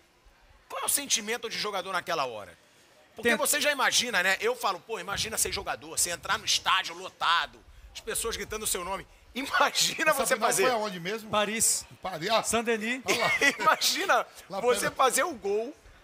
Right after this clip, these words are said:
Speaker 1: de um título de Champions League que
Speaker 2: Não,
Speaker 1: o clube
Speaker 2: mas
Speaker 1: não
Speaker 2: eu
Speaker 1: conquistava há quatorze anos.
Speaker 2: Aí eu confesso, eu não imaginava como celebrar um gol.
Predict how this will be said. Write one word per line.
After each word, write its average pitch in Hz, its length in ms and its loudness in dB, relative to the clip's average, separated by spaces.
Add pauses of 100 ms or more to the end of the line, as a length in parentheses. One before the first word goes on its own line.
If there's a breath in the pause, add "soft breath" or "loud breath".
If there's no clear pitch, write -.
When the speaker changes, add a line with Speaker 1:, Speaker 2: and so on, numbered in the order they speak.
(140)
Speaker 1:
de - 120 -2
um 247 140 -8
título 285 460 -4
de 214 100 -8
Champions 240 440 0
League 220 200 -4
que - 80 -10
Speaker 2:
Não, 147 60 -4
Speaker 1:
o 143 40 -16
clube 160 140 -4
Speaker 2:
mas 254 100 2
Speaker 1:
não - 60 4
Speaker 2:
eu 220 120 2
Speaker 1:
conquistava 240 300 2
há 233 40 0
quatorze 214 460 -2
anos. 185 260 -6
Speaker 2:
Aí 160 160 -2
eu 202 80 -4
confesso, 185 540 -6 (100)
eu 202 160 -6
não 240 140 -8
imaginava 220 680 -4
como 226 260 -8
celebrar 214 380 2
um 226 80 -6
gol. 165 240 -8